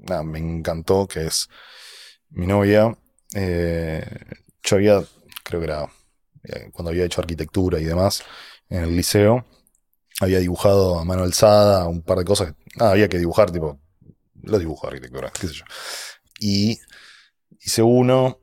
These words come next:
este, nada, de una, de una casa de Punta Carretas. Le mostré este dibujo, me dijo, "Che, ¿me lo regalás?", que no sé qué. Sí, nada, era una cosa del liceo, pero me gustaba el dibujo, la verdad que estaba, nada,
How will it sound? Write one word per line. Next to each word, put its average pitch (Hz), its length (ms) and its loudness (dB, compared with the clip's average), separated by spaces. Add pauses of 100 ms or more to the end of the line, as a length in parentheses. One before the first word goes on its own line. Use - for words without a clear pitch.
(120)
este, 85 840 -6
nada, 110 240 0
de 85 60 -2
una, 90 260 -6
de 80 200 -14
una 82 160 -10
casa 113 480 2 (840)
de - 680 -12
Punta 95 280 -2
Carretas. 107 440 2 (720)
Le 113 300 2
mostré 113 220 2
este 131 120 -2
dibujo, 147 560 0
me 113 100 -6
dijo, 117 160 -2
"Che, 120 340 2
¿me 101 120 0
lo 101 80 4
regalás?", 113 340 2
que - 80 -6
no 95 60 -6
sé 104 100 -10
qué. - 400 -12
Sí, - 120 -8 (100)
nada, 87 240 -6
era 92 80 -10
una 76 160 -10
cosa 78 280 -8
del 73 380 -12
liceo, 80 340 -4 (280)
pero 82 180 -6
me 90 140 -4
gustaba 110 240 6
el 107 80 4
dibujo, 117 340 6
la 87 80 2
verdad 85 120 2
que 95 40 2
estaba, 92 440 4
nada, 165 200 -6